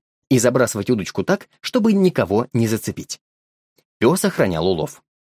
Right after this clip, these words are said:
А во время прогулок не подпускал нахальных пацанов к мальчику.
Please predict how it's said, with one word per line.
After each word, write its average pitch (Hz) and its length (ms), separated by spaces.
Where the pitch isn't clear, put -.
А 120 120
во 117 100
время 90 260
прогулок 131 520
не 262 140
подпускал 226 460
нахальных 160 420
пацанов 135 360
к - 120
мальчику. - 480